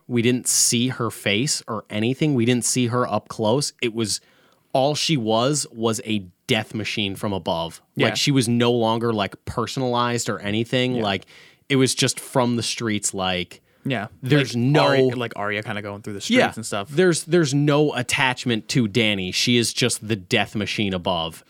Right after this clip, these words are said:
Speaker 1: And I loved that. I loved how we didn't see her, like, scrunching her face and, like, burning it down. Like,
Speaker 2: No,
Speaker 1: maybe the
Speaker 2: it, it
Speaker 1: emotional
Speaker 2: became a
Speaker 1: turmoil.
Speaker 2: monster movie.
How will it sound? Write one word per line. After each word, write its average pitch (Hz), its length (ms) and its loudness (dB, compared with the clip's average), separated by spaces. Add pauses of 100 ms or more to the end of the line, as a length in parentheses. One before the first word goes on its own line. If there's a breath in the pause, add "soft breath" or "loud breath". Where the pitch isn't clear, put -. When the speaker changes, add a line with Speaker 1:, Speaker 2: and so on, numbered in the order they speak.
Speaker 1:
And 113 120 0
I 107 60 2
loved 107 480 0
that. 87 260 -6
I 113 80 0
loved 120 280 0
how 120 120 0
we 113 120 -2
didn't 113 480 -2
see 127 240 0
her, 113 160 -2
like, 104 340 -4 (580 soft breath)
scrunching 123 720 2
her 117 120 0
face 110 380 0
and, 117 80 -2
like, 101 200 -2
burning 110 260 0
it 110 140 -2
down. 107 380 0
Like, 98 320 -4
Speaker 2:
No, 131 120 2
Speaker 1:
maybe 127 160 4
the 123 100 2
Speaker 2:
it, - 20 4
it 117 100 4
Speaker 1:
emotional 117 400 4
Speaker 2:
became 175 160 4
a 151 40 4
Speaker 1:
turmoil. 131 140 2
Speaker 2:
monster 127 380 0
movie. 92 380 -12